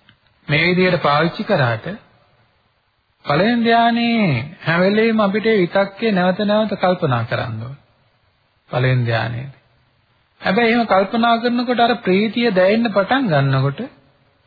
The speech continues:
මෙයාලා ඒ විතක්කේ නැවත කල්පනා කරන්න අවශ්‍යතාවයක් ඇති වෙන්නේ. ප්‍රීතිය හිතට දැනෙනවා. අන්න එයාගේ හිත ප්‍රීතිය අල්ලනවා. අන්න ප්‍රීති සුඛ ඒකාග්‍රතාවයෙන් යුක්ත දෙවෙනි ධ්‍යානටපත්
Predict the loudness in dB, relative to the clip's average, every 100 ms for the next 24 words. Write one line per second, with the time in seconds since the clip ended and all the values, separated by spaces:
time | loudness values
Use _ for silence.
0 | _ _ _ _ _ _ 0 2 2 2
1 | 0 -2 -6 -20 _ _ _ _ -6 -2
2 | 0 -2 -4 -6 -4 0 -2 -2 -4 -2
3 | 0 0 0 0 0 0 0 0 0 0
4 | 0 2 2 0 -2 -2 0 -2 -6 -6
5 | -8 -8 -10 -12 -16 _ _ _ _ _
6 | _ _ _ _ _ _ _ -8 -2 0
7 | 0 0 0 0 0 0 0 -2 -8 -14
8 | _ _ _ _ _ _ _ -8 -4 -2
9 | 0 0 -2 -2 -4 -2 -2 -2 0 2
10 | 2 2 0 -2 -8 _ _ _ _ _
11 | _ -6 -2 0 0 0 0 0 -2 -2
12 | 0 0 0 0 0 -2 -2 0 0 0
13 | -2 -4 -2 0 0 0 2 2 0 -2